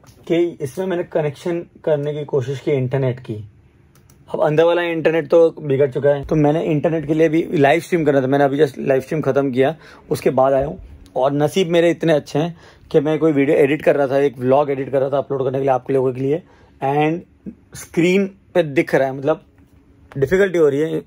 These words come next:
इन सब चीज़ों में editing के वक्त, but कम से कम screen is on, मतलब मैं edit कर पाया। फिर live stream करने के लिए ये cable भी टूट गया, अब ये देखो कैसे टूटा है, देख सकते हो। अब ये है यूएसबी three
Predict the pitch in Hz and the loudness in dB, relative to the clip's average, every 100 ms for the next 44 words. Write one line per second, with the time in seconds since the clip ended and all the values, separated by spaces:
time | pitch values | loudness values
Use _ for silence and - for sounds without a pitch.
0 | - 143 131 139 123 - 131 135 143 123 | -4 -2 -2 -2 -4 -4 0 0 0 -2
1 | 120 123 127 160 - - - - - - | -2 -2 -2 -2 -8 -20 -20 -20 -6 0
2 | 151 - - 160 160 165 175 - - 156 | 0 -2 -6 -4 -2 -2 -4 -6 -4 0
3 | 170 170 147 139 160 208 _ _ _ - | 2 2 2 0 -2 -8 _ _ _ -8
4 | 143 139 139 135 143 139 135 151 131 139 | -4 -2 -2 -2 -2 -2 -2 -2 0 0
5 | 147 143 151 349 - - _ - 160 147 | -2 -2 -2 -4 -12 -20 _ 0 4 4
6 | 160 156 185 185 185 - 160 151 156 147 | 2 0 0 0 -2 -4 0 0 0 0
7 | 147 143 170 185 131 127 196 175 180 165 | 0 2 0 -2 0 2 2 0 0 0
8 | 160 160 131 131 131 151 208 - - _ | -2 -2 -2 0 -2 -4 -6 -18 -20 _
9 | _ - 143 139 143 156 147 156 135 143 | _ -4 -2 0 2 2 -2 0 0 0
10 | - 139 123 131 123 117 110 127 _ _ | 0 0 0 -2 -2 -6 -8 -14 _ _
11 | _ _ _ _ _ - 131 160 143 123 | _ _ _ _ _ -6 -4 -2 -2 -4
12 | - - - 156 156 180 208 175 147 160 | -6 -20 -4 -2 2 2 2 2 2 2
13 | 143 156 190 - - 151 147 101 | 0 -6 -8 -10 -6 -4 -2 -6